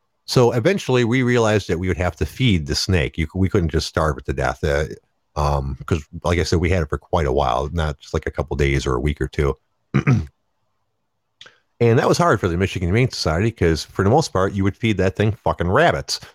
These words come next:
because that's how big it was. And that would be, you know, what its natural prey was for the most part, rabbits or cats. Uh, and since,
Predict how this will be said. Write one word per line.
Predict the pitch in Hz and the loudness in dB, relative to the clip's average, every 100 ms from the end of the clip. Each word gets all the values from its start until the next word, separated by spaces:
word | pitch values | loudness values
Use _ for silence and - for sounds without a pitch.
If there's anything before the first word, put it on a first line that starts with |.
| _ | _
because | - - - | -12 -10 -4
that's | 92 - | -2 -2
how | 90 | -4
big | 85 87 | 0 0
it | 85 | 0
was. | 78 90 98 | 0 0 2
And | 82 | 0
that | 82 | 0
would | 90 | 0
be, | 90 | 0
you | 90 90 | 0 2
know, | 78 | 0
what | 78 80 85 | 2 0 0
its | - | 0
natural | 87 87 80 73 | 0 0 -2 -2
prey | 110 127 | 0 0
was | 76 73 | 0 -4
for | - | -2
the | 73 | -2
most | 76 - | -2 -2
part, | 82 110 | -2 0
rabbits | 76 80 95 - | 0 0 0 -2
or | 73 | -4
cats. | 101 107 87 - - - _ - | -2 0 -2 -4 -12 -20 _ -4
Uh, | 85 85 - - | -2 -2 -4 -4
and | 104 107 | 0 2
since, | 131 123 - | 2 2 0